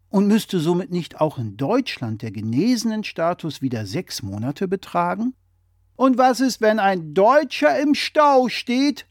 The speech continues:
und mitten auf der Grenze zwischen Deutschland und einem E-U-Land stecken bleibt?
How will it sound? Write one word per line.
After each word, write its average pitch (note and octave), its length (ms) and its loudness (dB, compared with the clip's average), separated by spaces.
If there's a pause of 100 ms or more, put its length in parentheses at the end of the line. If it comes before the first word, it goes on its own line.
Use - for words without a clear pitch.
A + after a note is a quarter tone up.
(180)
und F3 300 0
mitten C4 440 2
auf D4 280 4
der D4 180 4
Grenze A#3 520 0
zwischen D#3 580 -2
Deutschland B3 960 2 (240)
und A#3+ 240 0
einem G#3 420 0
E-U-Land C#4 960 2
stecken - 540 -4
bleibt? F3+ 520 -2